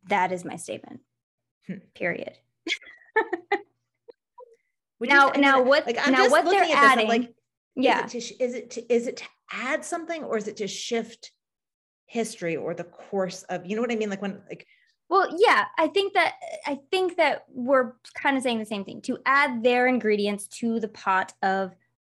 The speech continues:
Speaker 1: consciousness on the planet. So yes, exactly. To, to shift, to, to do something, to move it forward in whatever way they choose to do that before they come here.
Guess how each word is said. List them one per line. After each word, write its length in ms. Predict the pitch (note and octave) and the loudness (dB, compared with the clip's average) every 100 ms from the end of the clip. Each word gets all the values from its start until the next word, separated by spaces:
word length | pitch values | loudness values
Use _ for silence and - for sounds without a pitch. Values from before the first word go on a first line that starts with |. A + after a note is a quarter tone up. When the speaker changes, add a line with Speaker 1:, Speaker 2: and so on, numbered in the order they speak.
| - | -12
Speaker 1:
consciousness 920 | - G#3+ G3+ G3 F3+ - - - - - | -2 -2 -2 -6 -8 -8 -10 -10 -14 -10
on 180 | F#3+ F#3 | -8 -8
the 60 | |
planet. 460 | F3 E3+ - - - _ _ _ | -8 -8 -8 -10 -14 _ _ _
So 460 | - G#3+ G3 G3 _ _ _ _ _ _ _ _ _ | 2 2 2 -2 _ _ _ _ _ _ _ _ _
yes, 520 | A3+ B3 F#3+ - - _ _ _ _ | 0 2 0 -8 -18 _ _ _ _
exactly. 520 | A3 G3+ F3+ - - - | -2 0 -2 -6 -14 -8
To, 240 | B3 G#3+ | -2 -2
to 320 | - - G3 | -4 -6 -4
shift, 500 | F#3+ - C#4+ C#4 - - | -4 -2 -2 -2 -12 -6
to, 400 | G3 F#3+ F3 - | -2 -2 -4 -10
to 160 | - F#3+ | -8 -8
do 340 | F3 C4+ D4 | 0 4 4
something, 840 | D4 - C4 A#3+ G3+ G3 G3+ C4 C4 _ _ _ _ - | 4 2 2 2 0 0 0 0 -4 _ _ _ _ -2
to 120 | A#3 | 4
move 260 | A3+ A3+ G#3+ | 6 4 4
it 160 | G#3+ | 0
forward 600 | - F#3+ F3+ - - - _ _ _ _ - | -2 -2 -2 -4 -8 -10 _ _ _ _ -4
in 160 | G#3 | 0
whatever 340 | G3 F#3+ F3+ F#3 | 2 0 0 -2
way 380 | F3 F3+ F3 - _ _ _ _ _ _ _ _ _ | -2 -4 -10 -16 _ _ _ _ _ _ _ _ _
they 240 | F3 F3+ | -6 -4
choose 360 | F3 - F3 - | -4 -8 -10 -12
to 80 | - | -10
do 160 | - | -8
that 200 | - - - _ _ _ _ _ _ _ - | -6 -8 -12 _ _ _ _ _ _ _ -4
before 280 | C4 B3+ G#3+ | 0 2 2
they 100 | F#3+ | -2
come 220 | F#3 F3+ | -4 -8
here. 240 | - - | -10 -16